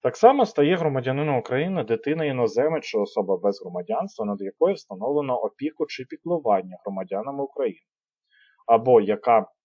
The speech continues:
залишалась без батьківської опіки та проживає в дитячому закладі чи закладі охорони здоров'я. Громадянство України отримує дитина, яка не є громадянином України, якщо хоча б один з її батьків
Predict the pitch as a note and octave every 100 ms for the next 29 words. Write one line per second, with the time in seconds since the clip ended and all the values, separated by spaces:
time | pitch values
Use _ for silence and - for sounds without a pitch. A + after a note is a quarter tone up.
0 | _ _ G#2+ B2 A2+ G#2 - B2+ F3+ A#2+
1 | G2 A2+ A2+ A2 - G#2+ - - F2+ -
2 | D#3+ - A#2 G2+ - G#2 G#2 A2 A2+ F#2+
3 | F#2+ G#2 F#2+ F#2+ F2+ - A#2 F3 A#2+ F#2+
4 | F#2 - F2+ A#2+ - A#2 G#2+ - - F2
5 | G2+ F2+ - A2+ G2 _ _ _ _ _
6 | _ _ _ _ _ _ - A#2+ C#3 A3+
7 | A3+ B3+ A#3+ A3 A3 G#3+ F#3+ E3 F#3+ G3
8 | E3+ D#3+ F#3 F3+ E3 D#3+ F#3 G#3 F3 C#3+
9 | A#2+ C3 B2+ B2 B2 A#2+ A#2+ A2+ A#2 G2
10 | F2+ F#2 A#3 _ - - A#2+ - A2+ A#2+
11 | - - A2 A#2 G2+ - F#2 F#2 F#2 -
12 | - G3+